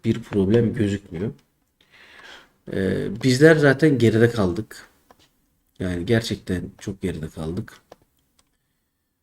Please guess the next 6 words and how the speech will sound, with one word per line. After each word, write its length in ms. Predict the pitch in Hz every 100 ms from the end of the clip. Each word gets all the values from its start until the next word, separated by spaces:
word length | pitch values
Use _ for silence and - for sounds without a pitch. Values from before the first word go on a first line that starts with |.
| _ _ _ -
Onun 180 | 131 165
için 400 | - 135 131 - 127
biraz 300 | 123 143 107
gaza 260 | 113 131
basmamız 480 | 117 101 87 85 78
lazım. 300 | 76 76 -